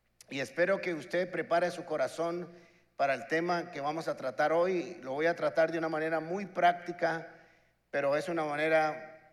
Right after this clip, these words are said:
directa, así como la Biblia lo trata, la pureza. Josué fue proba-, José fue probado en la pureza, en la pureza sexual, y vamos a aprender cómo enfrentar ese pecado.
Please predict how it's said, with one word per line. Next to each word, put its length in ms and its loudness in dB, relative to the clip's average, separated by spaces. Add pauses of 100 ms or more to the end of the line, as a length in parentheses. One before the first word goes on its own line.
(340)
directa, 840 4
así 220 -2
como 240 -6
la 80 -2
Biblia 240 -4
lo 140 -4
trata, 680 -2
la 160 0
pureza. 480 -4 (1400)
Josué 420 0
fue 220 -2
proba-, 380 4
José 340 -2
fue 140 -4
probado 380 2
en 60 -2
la 120 -2
pureza, 580 0
en 80 -6
la 80 -4
pureza 460 -2
sexual, 760 2 (440)
y 100 -10
vamos 220 -2
a 40 4
aprender 380 -4
cómo 240 -4
enfrentar 560 2
ese 220 -8
pecado. 600 -4